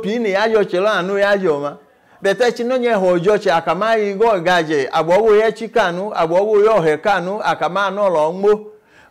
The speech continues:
Oda ni one ma pe ka ma ya che lewa. Family alewa, ache ni, ache ni, chi ko bi ache li ponu gu wa ne lo wa po mo chin chin.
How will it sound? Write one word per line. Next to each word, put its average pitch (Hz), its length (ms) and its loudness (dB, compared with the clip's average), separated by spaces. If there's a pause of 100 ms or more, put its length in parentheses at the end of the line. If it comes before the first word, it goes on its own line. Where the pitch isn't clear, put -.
(160)
Oda 208 220 0
ni 196 120 -4
one 208 240 0
ma 233 180 -2
pe 240 220 2
ka 170 140 0
ma 196 80 -4
ya 220 140 0
che 170 220 -2
lewa. 151 480 0 (800)
Family 233 400 2
alewa, 160 640 2
ache 185 280 -2
ni, 170 120 -2
ache 175 260 0
ni, 165 80 -4
chi 214 160 -6
ko 202 160 2
bi 170 140 2
ache 185 260 2
li 156 140 2
ponu 208 340 0
gu 208 80 0
wa 202 140 2
ne 190 120 -2
lo 190 120 -2
wa 151 160 -2
po 185 160 -2
mo 190 160 -6
chin 180 180 -12
chin. 143 180 -20